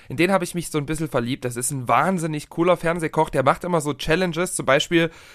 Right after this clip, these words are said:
kriegt er, äh, einen, einen Karazza vorgesetzt, so einen Tankstellen-Snack und muss das dann nachkochen. Und das ist einfach wahnsinnig witzig zu sehen, wie der versucht, diese ganzen Industriesachen dort nachzustellen.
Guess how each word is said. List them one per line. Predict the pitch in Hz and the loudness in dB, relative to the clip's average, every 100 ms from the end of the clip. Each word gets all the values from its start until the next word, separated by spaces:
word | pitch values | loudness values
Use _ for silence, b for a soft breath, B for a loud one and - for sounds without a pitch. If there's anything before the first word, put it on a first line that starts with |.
| B | B
kriegt | - 185 170 | -4 0 6
er, | 160 151 139 143 - | 6 6 6 6 4
äh, | |
einen, | 139 135 | 0 -2
einen | 104 131 | -4 -4
Karazza | 131 143 160 - - 151 - | -4 2 2 2 4 6 6
vorgesetzt, | 143 135 131 117 - | 4 2 0 0 0
so | |
einen | 131 135 127 | -2 -4 0
Tankstellen-Snack | 160 208 - 151 139 - 139 196 - b b - | 0 0 0 0 0 -2 0 0 -4 b b -6
und | 139 | 2
muss | 190 | 2
das | 190 156 | 4 4
dann | 139 143 - - | 2 2 -4 -4
nachkochen. | 123 143 151 - - 127 - 98 - b b b | 4 6 6 -2 0 0 0 -10 -18 b b b
Und | 127 135 | 0 4
das | 180 | 4
ist | 214 151 | 4 0
einfach | 147 139 151 | 4 4 4
wahnsinnig | 127 143 185 175 160 147 | 6 8 6 4 -2 -2
witzig | 160 - 170 - | -2 -2 -4 0
zu | 151 | 0
sehen, | 143 160 214 175 | 4 4 4 2
wie | |
der | 156 147 | 4 4
versucht, | 156 127 180 247 - | 4 4 4 4 2
diese | 165 151 | -2 2
ganzen | 139 165 175 | 2 0 -2
Industriesachen | 143 151 - - 214 269 233 - 147 147 - 202 | -2 -2 -4 0 2 4 2 0 2 2 2 -4
dort | 165 156 | -4 0
nachzustellen. | 135 165 - 202 - 165 165 170 | 2 2 0 -6 0 4 4 4